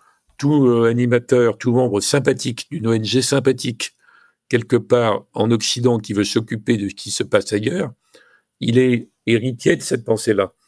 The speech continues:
dans une Europe presque complètement déchristianisée, mais ça continue à circuler. Nous avons un rôle, une mission universelle, on doit être prosélyte, sinon on est infidèle à nos valeurs. Donc, il peut y avoir des,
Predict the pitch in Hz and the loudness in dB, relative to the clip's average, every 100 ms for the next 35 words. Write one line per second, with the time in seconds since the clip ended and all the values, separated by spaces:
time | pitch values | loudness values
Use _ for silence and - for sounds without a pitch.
0 | _ _ _ _ _ _ _ _ _ 107 | _ _ _ _ _ _ _ _ _ -8
1 | 113 113 113 127 - 117 107 104 110 117 | -4 0 2 0 0 -2 -2 -2 -2 -2
2 | - 135 123 - 120 - 120 120 110 110 | 0 0 0 0 -4 -2 0 0 0 0
3 | 101 98 117 120 110 131 139 - 139 - | -2 -6 -4 -4 -4 0 0 0 -4 -2
4 | 123 117 - _ _ _ _ _ _ _ | 0 0 -4 _ _ _ _ _ _ _
5 | _ 139 - 113 110 104 123 131 160 120 | _ -12 -4 0 2 2 2 2 2 0
6 | 101 107 120 - 196 180 175 113 - 127 | -2 -4 -4 -4 -4 -4 -2 -2 0 -2
7 | 117 104 101 98 127 120 127 127 135 135 | -2 -2 -2 -2 -2 -2 0 2 2 0
8 | 135 - _ _ _ _ - - 117 110 | -4 -8 _ _ _ _ -18 -10 -2 0
9 | 104 101 117 117 139 123 117 110 104 - | 0 -4 -2 0 2 2 2 2 0 -2
10 | - - 113 117 143 143 123 117 | -8 -2 -2 2 2 4 2 0